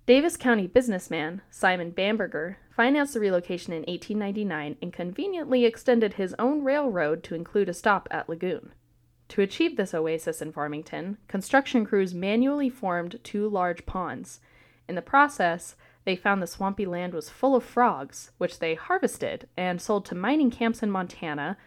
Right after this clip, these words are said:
where frog meat was considered a delicacy.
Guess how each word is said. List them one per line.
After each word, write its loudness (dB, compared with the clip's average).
where 2
frog 2
meat -6
was -2
considered -6
a -10
delicacy. -6